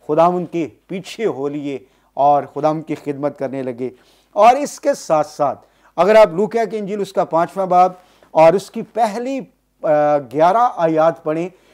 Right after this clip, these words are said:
तो एक बड़ा खूबसूरत वाक़या है कि जब पतरस जो है, वो अपने जाल धो रहा था, खुदावंद यीशु मसीह सुबह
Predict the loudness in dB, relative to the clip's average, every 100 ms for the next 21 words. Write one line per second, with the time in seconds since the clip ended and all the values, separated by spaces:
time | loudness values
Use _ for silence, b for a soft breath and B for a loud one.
0 | b -4 -2 0 0 2 2 -2 -10 -10
1 | -4 -2 -2 -6 -4 0 0 2 2 2
2 | 2 -2 -4 -4 -4 -4 -6 -4 -4 -6
3 | -6 _ _ _ _ _ -2 2 4 4
4 | 2 0 -8 -2 2 4 4 2 -2 -4
5 | 0 2 2 0 -2 -2 -2 0 0 -2
6 | -8 -8 -14 -12 -14 -8 -4 -2